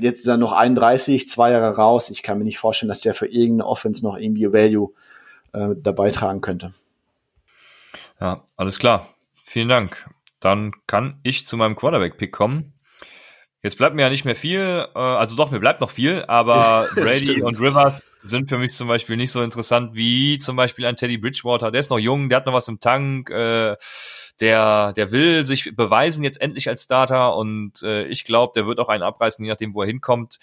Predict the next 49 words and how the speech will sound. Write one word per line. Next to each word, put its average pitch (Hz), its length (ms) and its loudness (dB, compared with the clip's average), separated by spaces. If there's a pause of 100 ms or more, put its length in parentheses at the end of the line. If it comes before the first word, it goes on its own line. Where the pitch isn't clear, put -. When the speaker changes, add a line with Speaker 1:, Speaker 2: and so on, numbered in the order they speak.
(180)
Speaker 2:
Das 143 160 2
ist 156 120 -4
dann 147 80 4
natürlich 139 240 0
wieder 143 120 4
die 127 80 -2
spannende 135 280 -2
Frage. 160 580 2
Ähm, 117 440 -10 (200)
je 113 120 -2
nachdem, 120 320 0
wo 127 100 4
er 127 80 6
hinkommt, 127 400 -2
wird 117 140 0
er 117 80 4
auch 104 100 0
mir 110 120 -4
Punkte 139 260 -4
liefern. 101 320 -2
Bei 101 120 0
Winston 123 420 -2
und 107 120 -4
bei 107 80 2
Dak 104 180 0
Prescott, - 360 -6
die 104 40 -8
ihr 131 100 2
beide 92 180 2
habt, 107 180 2
ist 101 140 -10
das 110 140 -4
ja 104 100 0
schon 104 300 -4 (600)
ein 92 140 -6
bisschen 156 400 -2
einfacher, 110 680 0
aber 110 340 2 (300)
ja, 98 240 2
was 107 160 0
glaubt 151 200 0
ihr, 151 60 -8
sind 156 160 -6
so 151 80 -2
Landing-Spots 135 560 -2
für 98 80 -14
Teddy 101 240 -4
Bridgewater? 95 1160 -2
Äh, 78 40 -14